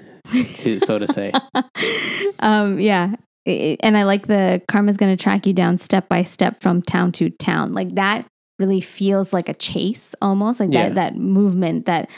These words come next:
Speaker 2: I think we talked about it in the All Time Low episode, where they, like, make you feel like you're walking down a hallway you've walked down before by, like,
Speaker 1: Yeah.
Speaker 2: saying it in that pace.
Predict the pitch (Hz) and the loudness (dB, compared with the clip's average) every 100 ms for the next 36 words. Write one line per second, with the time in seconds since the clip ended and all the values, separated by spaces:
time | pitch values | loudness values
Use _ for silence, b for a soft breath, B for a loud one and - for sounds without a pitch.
0 | - 262 330 359 311 302 277 262 240 240 | -8 -4 -2 -2 -4 -2 0 0 2 0
1 | 240 _ _ _ _ _ 226 214 196 202 | -4 _ _ _ _ _ 2 4 4 2
2 | 208 208 190 185 196 - 202 226 254 247 | 2 2 4 4 2 0 -2 -2 0 0
3 | 254 262 _ _ _ 214 214 202 202 196 | 0 -2 _ _ _ 0 2 2 2 0
4 | - 190 180 - 202 208 196 202 - 202 | 0 0 0 0 2 2 2 0 2 2
5 | 196 190 196 175 160 - 190 170 165 165 | 2 2 2 2 0 0 0 0 -2 -2
6 | 165 160 160 160 160 147 - 185 190 196 | 0 2 0 0 -2 -4 0 0 2 0
7 | 208 208 202 165 165 160 - 170 165 175 | 2 2 2 2 2 0 0 0 0 0
8 | 175 - 175 - 170 143 - 160 233 - | 0 0 0 0 0 0 0 0 0 -2
9 | - | -10